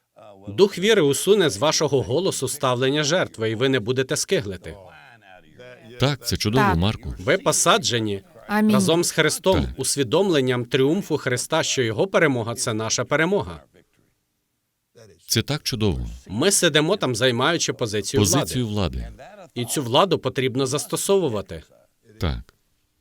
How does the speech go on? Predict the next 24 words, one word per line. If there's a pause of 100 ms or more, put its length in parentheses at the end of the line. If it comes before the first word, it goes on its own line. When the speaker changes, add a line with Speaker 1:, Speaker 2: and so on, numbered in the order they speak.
(420)
Speaker 2:
Неможливо
діяти
у
владі, (340)
не
застосовуючи
її. (200)
Speaker 1:
Так. (560)
Ісус
сказав,
що
ви
говорите, (500)
тому
говорячи, (160)
і
Павло
сказав,
що
ви
вірите,
і
ви
говорите.